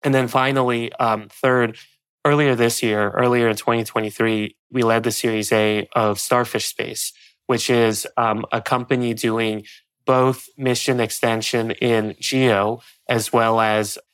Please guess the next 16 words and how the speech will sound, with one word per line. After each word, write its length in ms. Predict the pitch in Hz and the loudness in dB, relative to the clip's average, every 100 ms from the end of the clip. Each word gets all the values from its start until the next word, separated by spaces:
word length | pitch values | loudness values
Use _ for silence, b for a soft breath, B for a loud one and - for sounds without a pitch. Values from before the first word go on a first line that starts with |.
| _ | _
debris 340 | 123 110 120 | -6 -2 0
removal 680 | 117 113 110 104 110 104 104 - | 0 0 -2 -2 0 0 -2 -4
in, 400 | 127 107 104 98 b b - | 0 0 -2 -6 b b -6
in 140 | 120 | 0
leo. 420 | 139 156 95 95 - b b | 2 2 0 -2 -14 b b
And, 280 | - 127 120 | -2 -2 -2
and 240 | 135 127 120 | -2 -2 2
there, 420 | 131 135 131 120 | 2 4 2 2
the 180 | 120 113 | 2 2
idea 500 | 110 101 127 120 113 | 0 0 0 2 2
is 460 | - 120 110 104 - b b _ _ _ | 2 2 2 2 -4 b b _ _ _
old 220 | 160 156 | 2 2
space 280 | - 143 131 | 0 -2 0
is 140 | 127 | -2
not 220 | 127 117 - | 0 -2 0
dead, 340 | 104 107 127 | 0 0 -4